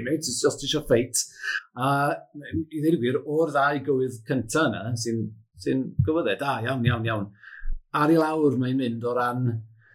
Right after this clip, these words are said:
safon, ne, ne, o ran safon, maen nhw'n wych, ond o ran, yy, y jokes,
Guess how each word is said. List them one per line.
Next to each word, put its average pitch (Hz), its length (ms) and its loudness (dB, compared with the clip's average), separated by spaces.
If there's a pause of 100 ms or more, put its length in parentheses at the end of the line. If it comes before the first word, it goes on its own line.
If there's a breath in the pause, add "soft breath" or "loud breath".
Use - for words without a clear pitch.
(260 soft breath)
safon, 127 600 0
ne, 135 200 4 (520)
ne, - 160 6 (120)
o 156 140 -6
ran 165 160 4
safon, 104 380 -2
maen 113 100 -2
nhw'n 123 160 -2
wych, 135 260 4
ond 127 300 0
o 127 80 0
ran, 143 380 0
yy, 139 600 0 (560 loud breath)
y 131 120 0
jokes, - 520 4